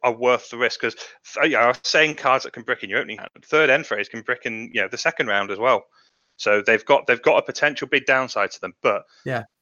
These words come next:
Speaker 1: you
Speaker 2: So
Speaker 1: take
Speaker 2: no
Speaker 1: them
Speaker 2: de-
Speaker 1: because you want that bit of glory at the end of the game.
Speaker 2: No, people should not take Denial.
Speaker 1: I don't think so. There's too many ways to stop it.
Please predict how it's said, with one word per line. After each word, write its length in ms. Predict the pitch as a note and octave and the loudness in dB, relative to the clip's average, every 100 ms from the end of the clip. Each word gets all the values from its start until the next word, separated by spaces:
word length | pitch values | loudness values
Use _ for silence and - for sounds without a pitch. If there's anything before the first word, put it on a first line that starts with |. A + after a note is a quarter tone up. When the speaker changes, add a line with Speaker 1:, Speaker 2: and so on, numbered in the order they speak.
| _ _ _ - | _ _ _ -6
Speaker 1:
you 80 | |
Speaker 2:
So 60 | C3+ | 0
Speaker 1:
take 160 | C#3 C#3 | 2 4
Speaker 2:
no 80 | |
Speaker 1:
them 80 | D#3 | 2
Speaker 2:
de- 40 | D3+ | 0
Speaker 1:
because 280 | - B2+ A#2 | 0 0 0
you 80 | A2+ | 0
want 200 | A2+ A#2 | -2 0
that 220 | A2 - | -2 0
bit 100 | B2 | -2
of 100 | G#2 | -2
glory 220 | A2+ G#2+ | -2 -2
at 60 | G#2+ | 0
the 60 | |
end 120 | G#2 G2+ | -2 -4
of 60 | |
the 60 | G2 | -4
game. 260 | F#2+ F#2 - _ _ _ - | -2 -4 -10 _ _ _ -2
Speaker 2:
No, 80 | C#3+ | -2
people 280 | - F#3 G#3 | -2 0 0
should 260 | - D#3 | 2 -2
not 240 | D3 C#3 - | 0 -2 -2
take 220 | C#3 B2+ | -6 -4
Denial. 680 | B2 A#2+ B2+ C3 B2+ E3 - - - - _ _ _ _ - - - - - | -4 0 2 2 0 -4 -14 -20 -20 -20 _ _ _ _ -10 -10 -20 -20 -8
Speaker 1:
I 60 | G#3 | 0
don't 220 | E4 F#4 | 0 2
think 220 | C4+ F#4 | 0 0
so. 300 | - F#4 G#3 | 0 4 6
There's 160 | C#3 E3 | 4 0
too 200 | - D4 | 0 -2
many 140 | C#4+ | 0
ways 280 | G3+ F#3 - | 2 2 2
to 60 | - | -2
stop 320 | - G#3 - | 0 0 4
it. 180 | A2+ | 2